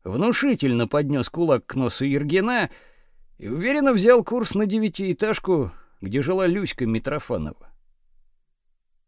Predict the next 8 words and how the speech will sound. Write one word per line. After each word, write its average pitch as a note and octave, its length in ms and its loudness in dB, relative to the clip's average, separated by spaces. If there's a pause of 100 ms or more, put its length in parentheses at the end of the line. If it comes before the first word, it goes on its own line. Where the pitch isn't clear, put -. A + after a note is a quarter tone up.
(1300)
В - 140 -20
пять D#3+ 240 0
вечера E3 540 -2 (500)
Слушкин G3 460 0
подошел F#3 420 0
к - 60 -6
своему D3+ 360 0
кабинету. C#3+ 560 -2